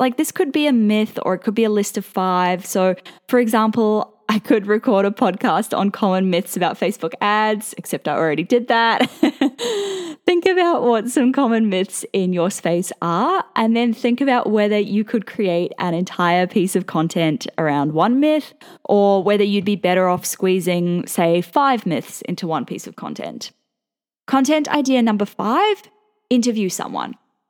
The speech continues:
Don't just interview a random person, interview someone that your ideal customer or client would learn something from or be interested in. This could be a video interview, a podcast,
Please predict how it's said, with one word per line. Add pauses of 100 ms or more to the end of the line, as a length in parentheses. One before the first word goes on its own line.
(120)
Don't
just
interview
a
random
person,
interview
someone
that
your
ideal
customer
or
client
would
learn
something
from
or
be
interested
in. (400)
This
could
be
a
video
interview,
a
podcast,